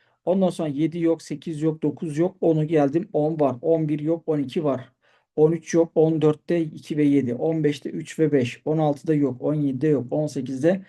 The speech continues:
var. yirmi, on dokuzda yok, yirmide var, yirmi birde üç ve yedi, yirmi ikide iki ve on bir,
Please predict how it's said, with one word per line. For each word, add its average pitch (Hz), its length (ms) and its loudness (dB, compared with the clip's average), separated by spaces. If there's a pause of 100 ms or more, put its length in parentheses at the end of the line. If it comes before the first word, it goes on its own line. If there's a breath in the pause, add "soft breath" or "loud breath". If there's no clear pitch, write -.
(340 loud breath)
var. 139 380 2 (340)
yirmi, 160 360 0
on 165 220 2
dokuzda 131 340 -2
yok, 151 280 0
yirmide 151 440 0
var, 131 180 0 (100)
yirmi 151 280 -2
birde 151 260 0
üç 151 260 -10
ve 143 60 4
yedi, 123 240 4
yirmi 143 360 -2
ikide 143 240 -2 (180)
iki 143 240 -6
ve 143 40 2
on 147 260 4
bir, 113 240 -4